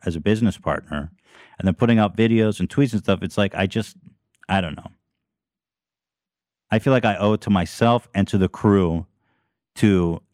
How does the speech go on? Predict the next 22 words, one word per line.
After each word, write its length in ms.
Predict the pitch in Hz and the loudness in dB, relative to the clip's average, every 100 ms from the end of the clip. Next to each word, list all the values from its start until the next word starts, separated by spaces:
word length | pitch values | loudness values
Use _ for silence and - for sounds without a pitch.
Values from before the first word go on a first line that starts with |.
| _ _ _ - | _ _ _ -4
explain 600 | 101 - - 113 113 113 | -2 -4 -2 2 4 2
things 300 | 107 95 - | 0 -2 -4
as 180 | - 95 - | -2 -2 -4
I 280 | 82 82 90 | -6 -2 -2
see 320 | - 85 76 | -4 -10 -10
them, 320 | - 71 - - | -10 -12 -10 -4
at 180 | 87 | -4
least, 420 | 78 78 78 - - _ _ | -4 -6 -8 -12 -20 _ _
because 300 | - 104 110 | -4 0 0
we're 140 | 98 135 | 0 2
not 180 | 160 - | 0 0
sitting 300 | 156 143 127 | 2 2 2
together 320 | 110 101 95 | 2 2 2
to 100 | 90 | 0
have 140 | 95 | 0
this 140 | 98 - | -2 0
conversation. 600 | 95 87 - 87 - 78 | 0 0 -2 -2 -4 -6
She 160 | - | -2
put 140 | 131 165 | 2 2
out 120 | 147 | 2
her 140 | 131 | 0
side, 380 | - 117 101 104 | 2 2 2 -2